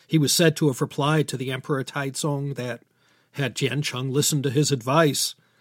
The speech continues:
there never would have been this showdown that culminated in the incident at Xuanwu Gate. And Wei was as loyal as officials came,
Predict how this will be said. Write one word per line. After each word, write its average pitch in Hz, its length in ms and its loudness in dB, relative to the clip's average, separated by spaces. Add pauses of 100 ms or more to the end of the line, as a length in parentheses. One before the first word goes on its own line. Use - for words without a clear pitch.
(200)
there - 100 -6
never 127 240 -4
would 127 160 -4
have 113 80 -12
been 135 200 -2
this 107 120 -6
showdown 127 680 -2
that 110 180 -16 (480)
culminated 127 640 2
in 110 100 -10
the 120 180 -6
incident 135 460 -4
at 117 80 -8
Xuanwu 120 520 -6
Gate. 135 400 -6 (640)
And 139 260 -2
Wei 151 360 2 (220)
was 123 160 -6
as 110 180 -8
loyal 156 840 4 (140)
as 139 160 -4
officials - 480 -4
came, 104 480 -12